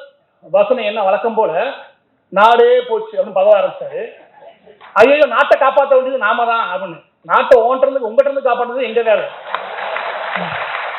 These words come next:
நாட்டுக்கு ஒரு ஆபத்து உருவாயிருச்சு. நாட்டுக்கு ஆபத்து ரொம்ப நாளா உங்களால மட்டும்தான்." ஆனா வந்து என்ன பண்றீங்க,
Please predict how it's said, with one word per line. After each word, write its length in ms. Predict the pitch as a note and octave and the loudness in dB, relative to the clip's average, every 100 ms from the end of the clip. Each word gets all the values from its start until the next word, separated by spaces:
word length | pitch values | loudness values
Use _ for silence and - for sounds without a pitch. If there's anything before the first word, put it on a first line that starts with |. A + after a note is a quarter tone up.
| - - A#3+ | -8 0 4
நாட்டுக்கு 380 | E4 - D#4+ | 4 4 2
ஒரு 80 | C#4 C#4 | 2 4
ஆபத்து 340 | E4 E4+ E4 | 4 2 0
உருவாயிருச்சு. 500 | D#4 D4+ C#4+ A#3 C4+ A#3 D#3+ - - _ G3+ | 4 4 4 2 2 2 2 -6 -20 _ 4
நாட்டுக்கு 440 | C#4+ D#4 - D4+ A3+ | 6 6 2 0 4
ஆபத்து 340 | D4 D4+ D4+ A#3+ | 4 2 -2 0
ரொம்ப 140 | B3+ C#4+ | 2 4
நாளா 180 | D4+ B3+ | 4 2
உங்களால 320 | C4 C4 A#3 | 2 0 -2
மட்டும்தான்." 340 | A3 G#3 D3 - _ _ _ _ _ | -6 -8 -12 -18 _ _ _ _ _
ஆனா 160 | G#3+ C#4+ A3+ | 6 6 6
வந்து 260 | B3+ D#4 D#4 | 2 2 2
என்ன 100 | C#4+ | 2
பண்றீங்க, 400 | C#4 C#4 D#4+ | 0 -2 -4